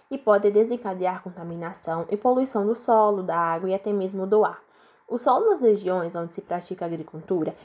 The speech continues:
é frequentemente exposto a agrotóxicos. O consumo de agrotóxico gera um círculo vicioso. Quanto mais se usa, maiores são os desequilíbrios provocados e maior a necessidade de uso,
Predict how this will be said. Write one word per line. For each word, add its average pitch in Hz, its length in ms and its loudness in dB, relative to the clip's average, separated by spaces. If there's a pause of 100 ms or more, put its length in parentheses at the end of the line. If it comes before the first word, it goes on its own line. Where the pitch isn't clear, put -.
(140)
é 202 100 2
frequentemente 214 760 0
exposto 185 340 -6
a 190 100 6
agrotóxicos. 190 880 0 (1000)
O 214 60 -18
consumo 233 400 4
de 233 80 2
agrotóxico 170 720 0 (320)
gera 196 220 6
um 202 40 -4
círculo 196 380 -4
vicioso. 180 640 -2 (300)
Quanto 208 260 0
mais 220 240 0
se 185 200 -6
usa, 170 320 0
maiores 175 520 0
são 196 260 -2
os 196 80 -6
desequilíbrios 165 880 -6 (260)
provocados 214 720 0
e 220 120 -2
maior 233 260 0
a 196 60 0
necessidade 180 640 -4
de 202 200 -2
uso, 156 360 -2